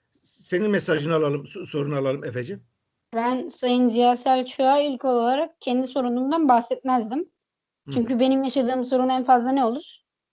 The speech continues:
Speaker 2: Ee, internet bağlantım kopar. Derse giremem.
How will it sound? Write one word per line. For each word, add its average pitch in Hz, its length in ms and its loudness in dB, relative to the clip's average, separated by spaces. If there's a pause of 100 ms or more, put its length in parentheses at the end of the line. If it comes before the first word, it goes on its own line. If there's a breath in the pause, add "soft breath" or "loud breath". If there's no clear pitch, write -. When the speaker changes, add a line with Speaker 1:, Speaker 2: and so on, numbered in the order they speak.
Speaker 2:
Ee, 226 140 -10
internet 247 640 2
bağlantım 208 400 0
kopar. - 460 -10 (460)
Derse 247 280 2
giremem. 226 440 -4